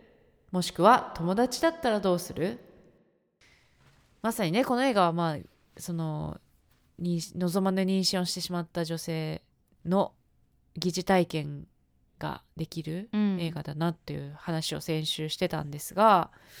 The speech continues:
Speaker 2: はい。
Speaker 1: まあ、まさに自分がアンヌだったら、
Speaker 2: うん。
Speaker 1: もしくはそばにいる友達だったらどうやって、
Speaker 2: うん。
Speaker 1: 何をしてあげられるか。
Speaker 2: うん。
Speaker 1: どうでしょ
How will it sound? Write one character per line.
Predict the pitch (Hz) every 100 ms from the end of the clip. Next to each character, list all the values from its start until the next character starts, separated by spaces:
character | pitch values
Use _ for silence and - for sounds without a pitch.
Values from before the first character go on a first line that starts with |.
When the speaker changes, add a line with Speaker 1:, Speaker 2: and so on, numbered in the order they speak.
| -
Speaker 2:
は | - 185 170
い。 | 160 - - _ _ _ _ _ _ _ _ _ _
Speaker 1:
ま | 185
あ、 |
ま | 185 277
さ | 381
に | 208
自 | - 160
分 | 175 190
が | 185 180 - _ _
ア | 180
ン | 165
ヌ | 151
だ | 151
っ | -
た |
ら、 | 175
Speaker 2:
う |
ん。 | 170 151 - _ _ _ _ _ _ _
Speaker 1:
も | - 240
し | -
く | 240
は | 160 -
そ | - 180
ば | 170
に | 156
い | 147
る |
友 | 151 156 165
達 | 180 -
だ | 180
っ |
た | -
ら | 151
ど | - 170
う |
や | 214
っ |
て、 | - - - _ _ _ _
Speaker 2:
う | 196
ん。 | 185 165 -
Speaker 1:
何 | - 214
を | 165
し | -
て | 151
あ | 147
げ |
ら | 147
れ | 151 147
る | 151
か。 | - - _ _ _ _ _ _ _ -
Speaker 2:
う |
ん。 | 185 165 151 _ _ _ _ _ _ _ _
Speaker 1:
ど | 156
う | 135
で | 139
し | -
ょ | -